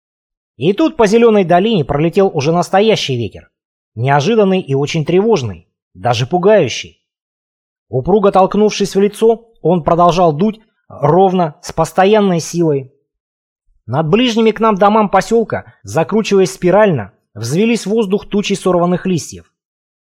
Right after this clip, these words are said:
Конпец, братва! Это остатки взрывной волны! Что же будет твориться на месте падения? Иные деревья сорвёт с корнем. Поднимутся в воздух брошенные легковушки.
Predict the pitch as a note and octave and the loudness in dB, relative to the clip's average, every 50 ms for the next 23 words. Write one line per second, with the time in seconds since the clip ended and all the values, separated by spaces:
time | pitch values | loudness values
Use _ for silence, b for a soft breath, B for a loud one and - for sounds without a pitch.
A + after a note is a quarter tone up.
0 | _ _ _ _ _ _ _ _ _ - - D#3+ G#3+ B3 A#3 - G#3+ A#3 A#3+ G#3 | _ _ _ _ _ _ _ _ _ -4 0 0 0 0 0 0 0 0 0 0
1 | G3 A3+ A#3 A3 - G3 E3 C3+ G2 - - _ _ _ _ _ _ _ _ _ | 2 0 0 2 2 0 0 0 0 -4 -10 _ _ _ _ _ _ _ _ _
2 | _ _ _ - G#2 A#2 - C#3 C#3+ D3+ - - F3+ F#3 - - G#3+ F3+ F#3 G3+ | _ _ _ -8 -6 -4 0 0 0 0 0 0 0 0 0 -2 -6 -2 0 0
3 | G3+ F#3+ G3+ G3 G3 F#3+ G#3 G#3+ A3 G3+ G3+ G#3 G3 D3+ - _ _ _ _ _ | 2 2 2 2 4 4 4 4 4 2 2 0 -2 -4 -6 _ _ _ _ _
4 | _ _ _ _ _ _ _ _ _ _ _ _ _ _ _ - - - - C4 | _ _ _ _ _ _ _ _ _ _ _ _ _ _ _ -18 -10 -2 -2 0
5 | C#4 C#4 A#3+ A#3+ B3 A#3+ G#3 - D#3+ F3 F3+ G#3 B3 A3 - F#3+ E3+ E3+ F3 F#3+ | 0 2 0 0 0 0 -2 0 0 2 2 2 0 -2 -2 -2 0 0 0 -2
6 | F#3 - G#3+ G3+ - A3+ A3+ A3 A3+ F#3 C3+ A2+ F#2+ F2 E2+ - _ _ _ _ | -2 -2 -4 -2 0 0 0 0 0 -2 -2 -4 -8 -12 -18 -20 _ _ _ _
7 | _ _ _ _ _ _ _ _ _ _ _ _ _ _ _ _ - G#2+ C3 E3 | _ _ _ _ _ _ _ _ _ _ _ _ _ _ _ _ -10 -4 -2 0
8 | F#3 G#3+ A#3 A#3 F3+ G#3+ B3+ B3+ C4 A#3+ F3 D3+ C3+ - - D#3 E3+ E3 D#3+ C#3+ | 2 2 2 2 2 0 0 2 2 2 2 2 0 0 0 0 2 2 0 -4
9 | - - - F3+ D3 B2 A2+ G#2+ F#2+ F2+ _ _ _ _ _ _ _ _ _ _ | -4 -4 -2 -2 -2 -2 -4 -8 -10 -12 _ _ _ _ _ _ _ _ _ _
10 | _ _ - D3 D#3 D3+ F#3+ A#3+ A#3+ A#3 - - G3 F3 E3+ F#3 A3 G#3 F3+ G3+ | _ _ -2 -2 -2 0 2 2 2 0 2 2 2 2 4 2 2 2 2 0
11 | F#3+ E3 C#3+ E3 G3 G3+ - G3+ F3 F3 E3 D#3 D3+ C3+ - - D3+ C#3+ D3 F3 | 0 0 0 0 0 0 0 0 0 2 2 2 0 -2 -2 0 0 0 0 0
12 | F#3+ - - - D#3 C#3+ C#3+ | -4 -4 -6 -8 -10 -10 -10